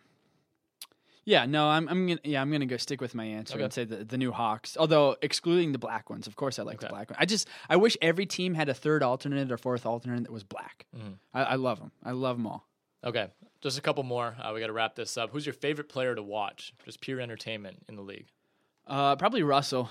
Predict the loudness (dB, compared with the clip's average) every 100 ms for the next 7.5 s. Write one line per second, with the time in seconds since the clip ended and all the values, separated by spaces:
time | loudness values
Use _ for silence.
0 | -4 0 2 2 2 2 2 -2 0 2
1 | 2 0 -2 -4 -2 0 -2 -2 -2 -2
2 | -4 -6 -12 -18 _ _ _ -18 -12 -12
3 | -14 _ -10 -8 -4 -6 -8 -6 -2 2
4 | 2 0 -4 -2 -2 -2 -8 -6 -2 0
5 | -2 -2 2 2 2 -2 -4 -4 -4 -2
6 | -4 -10 -8 -6 -4 -6 -8 -6 -4 -4
7 | -6 -10 -10 -14